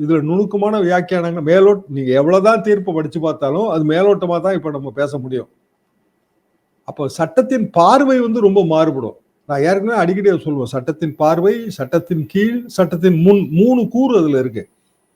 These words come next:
இதை வந்து பெ-, மிகப்பெரிய கான்ஸ்டிடியூஷனல் எக்ஸ்பர்ட்ஸ் தான் இதுக்கு விளக்கங்கள் கொடுப்பாங்க. இப்போதைக்கு இதுல இருக்கிற ஒரு முக்கியமான விஷயம் பிரசிடென்ட், அதாவது கவர்னருக்கும் பிரசிடென்ட்டுக்குமான வித்தியாசம். கவர்னர் வந்து சில மசோதாக்களை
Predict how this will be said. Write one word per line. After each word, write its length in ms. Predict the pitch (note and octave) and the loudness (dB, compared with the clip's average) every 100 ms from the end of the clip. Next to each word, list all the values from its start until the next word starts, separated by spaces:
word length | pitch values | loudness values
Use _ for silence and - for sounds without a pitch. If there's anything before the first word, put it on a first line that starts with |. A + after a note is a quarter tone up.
| _ _ _ _ - | _ _ _ _ -2
இதை 240 | G#3 A#3+ | 2 6
வந்து 240 | B3+ C4+ D#4 | 6 4 0
பெ-, 360 | D4+ G#3+ G#3+ | 2 2 2
மிகப்பெரிய 840 | G3 F3 A#3 C4 C#4 C#4 C4 A#3+ G#3 | 2 2 2 2 0 2 4 4 2
கான்ஸ்டிடியூஷனல் 600 | - G3+ G#3 A3+ G3+ G3+ F3+ | 2 2 0 -6 -4 0 0
எக்ஸ்பர்ட்ஸ் 500 | F3 - G3+ F#3+ - | -4 0 0 0 0
தான் 160 | A3+ | 2
இதுக்கு 240 | G#3 F#3 D#3+ | 4 2 2
விளக்கங்கள் 480 | F3+ F#3+ F#3+ E3 | 2 2 0 0
கொடுப்பாங்க. 460 | D3+ E3 F3 B2 G2+ - _ _ _ _ _ _ _ _ _ - | 0 -2 -2 -4 -6 -14 _ _ _ _ _ _ _ _ _ -4
இப்போதைக்கு 880 | F3+ - C#4+ C#4 C4 G3 B3+ B3+ - | -2 0 0 0 0 2 0 -2 -2
இதுல 300 | G3 G3+ G#3 | 2 4 6
இருக்கிற 340 | G3+ G#3+ B3+ G#3 | 6 4 4 4
ஒரு 140 | F#3+ | 4
முக்கியமான 500 | E3+ F3+ C4+ B3+ B3+ | 0 -2 -4 -2 0
விஷயம் 420 | A3 - A#3+ C4 C4 | -2 -2 0 0 0
பிரசிடென்ட், 540 | A3+ - C4 F#3 A2 - _ _ _ _ _ _ _ _ | -4 -4 -6 -6 -10 -14 _ _ _ _ _ _ _ _
அதாவது 480 | B2 C#3+ D3+ A#3+ - G#2+ | -8 -4 -2 -4 -6 -4
கவர்னருக்கும் 460 | D3 F3+ G3+ G#3+ E3+ | 0 0 -2 -6 -8
பிரசிடென்ட்டுக்குமான 560 | D#3+ F3+ F3 D#3+ D#3 | -8 -6 -6 -4 -4
வித்தியாசம். 580 | C3+ C3 C3+ - C#3 - _ _ _ _ A#2+ | -4 0 0 -2 -10 -10 _ _ _ _ 0
கவர்னர் 360 | D3+ G#3+ A#3 | 2 2 0
வந்து 560 | G#3 G3 G3 A#3+ A#3+ A#3+ | 0 0 -2 -2 -4 -8
சில 280 | - F3+ E3+ | -8 -4 -2
மசோதாக்களை 760 | D#3 D3+ G3 F#3 E3+ D#3+ F#3 | -4 -2 0 2 0 0 -2